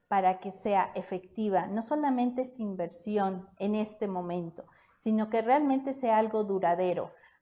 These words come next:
algo que nos, que, que inclusive podamos heredar a nuestros hijos,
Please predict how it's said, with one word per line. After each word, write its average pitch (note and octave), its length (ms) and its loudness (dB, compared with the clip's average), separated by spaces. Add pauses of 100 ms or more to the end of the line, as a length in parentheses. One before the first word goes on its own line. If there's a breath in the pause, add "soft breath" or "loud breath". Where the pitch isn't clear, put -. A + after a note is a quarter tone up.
algo A#3 640 6
que A3+ 100 -4
nos, G3+ 260 -4
que, F#3+ 720 -2
que F#3+ 80 -10
inclusive A3 720 2
podamos G3+ 520 0
heredar G3 520 4 (680)
a F#3 80 -4
nuestros E3+ 460 -10
hijos, - 520 -12